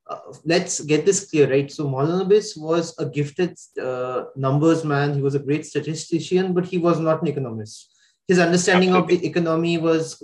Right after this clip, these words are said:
Speaker 1: quite rudi-, rudimentary in the sense that he thought of it as a large cybernetic engine of sorts with a set of inputs, outputs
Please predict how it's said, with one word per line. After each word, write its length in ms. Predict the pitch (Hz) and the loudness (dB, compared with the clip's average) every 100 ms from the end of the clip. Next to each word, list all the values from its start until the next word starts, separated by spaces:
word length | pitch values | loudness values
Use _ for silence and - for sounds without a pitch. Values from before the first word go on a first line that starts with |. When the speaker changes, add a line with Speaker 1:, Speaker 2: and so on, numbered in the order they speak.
| - | -16
Speaker 1:
quite 300 | - 160 170 | 0 2 2
rudi-, 320 | 170 160 160 139 | 0 -2 -4 -8
rudimentary 640 | 139 151 160 156 151 165 | -8 -4 -4 -4 -4 -6
in 80 | 147 | -6
the 80 | 143 | -6
sense 280 | 151 143 143 | -2 0 0
that 120 | 143 | -2
he 100 | 151 | -4
thought 220 | 151 147 | -4 -2
of 140 | 147 | -2
it 120 | 151 143 | -2 -2
as 140 | 135 | -2
a 40 | 139 | 0
large 480 | 131 135 139 - - - | 4 4 2 -4 -12 -14
cybernetic 600 | - 139 135 147 143 151 | -4 0 2 2 0 0
engine 300 | 139 135 147 | -2 -2 -2
of 120 | 143 | -2
sorts 480 | 139 151 135 139 139 | -4 -2 0 0 -4
with 100 | 135 | -8
a 40 | 139 | -4
set 180 | 143 | -2
of 60 | 135 | 0
inputs, 640 | 139 135 151 147 143 - 135 | -2 -2 2 2 2 -6 -2
outputs 680 | 139 139 151 151 147 - | -2 -2 -4 -4 -6 -18